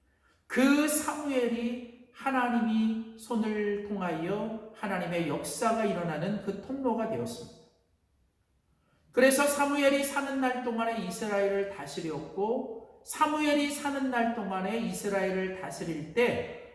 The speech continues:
하나님께서 하나님의 손을 통하여 이스라엘 가운데 역사하셨다는 것이죠.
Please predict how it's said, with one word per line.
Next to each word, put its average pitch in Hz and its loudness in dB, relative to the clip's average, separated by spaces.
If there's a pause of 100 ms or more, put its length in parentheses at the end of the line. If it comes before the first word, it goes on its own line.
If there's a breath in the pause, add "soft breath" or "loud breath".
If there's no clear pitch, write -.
(160)
하나님께서 262 -2
하나님의 208 0
손을 220 -2
통하여 180 -4
이스라엘 160 -4
가운데 131 -6
역사하셨다는 117 -8
것이죠. - -20